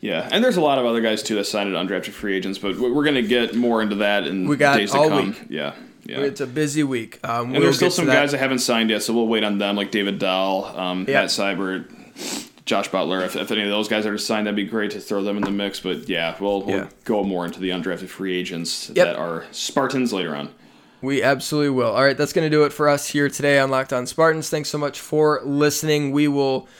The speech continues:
Speaker 2: uh, get into some of those free agency guys, uh, tomorrow. I think we can talk more about Lewerke for sure.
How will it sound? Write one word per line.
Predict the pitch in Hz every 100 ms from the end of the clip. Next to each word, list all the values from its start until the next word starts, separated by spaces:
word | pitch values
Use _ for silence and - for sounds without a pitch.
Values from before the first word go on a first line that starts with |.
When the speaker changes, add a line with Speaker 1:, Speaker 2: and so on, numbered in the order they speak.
| - -
Speaker 2:
uh, | 135 135 131
get | 139 151
into | 156 151 147
some | - 151
of | 151
those | 147 147
free | - 151 147
agency | 147 151 143 151
guys, | 143 143 139 139 139 - -
uh, | 127 120
tomorrow. | - 135 135 135
I | 135
think | 135 131
we | 135
can | 135
talk | 127 131 131
more | 139 135
about | 127 123 120
Lewerke | 131 135 139 139 127 127
for | 113
sure. | - - 170 165